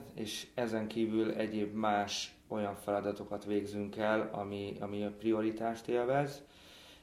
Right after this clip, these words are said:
és kicsit, ö, más volumenű, mint a f-, flotta, ö, operátoroké. Ö, én személy szerint a műszaki koordináció, ö,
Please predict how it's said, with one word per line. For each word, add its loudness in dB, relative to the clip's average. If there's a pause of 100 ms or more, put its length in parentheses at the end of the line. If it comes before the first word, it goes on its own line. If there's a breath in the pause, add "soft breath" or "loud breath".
és 0 (120)
kicsit, -4
ö, 6 (240)
más 2
volumenű, 2 (540 loud breath)
mint -6
a -4
f-, -14 (100)
flotta, -2 (180)
ö, 2
operátoroké. 2 (720 loud breath)
Ö, 10 (160)
én 4
személy 8
szerint 4
a 6
műszaki 2
koordináció, 4
ö, 2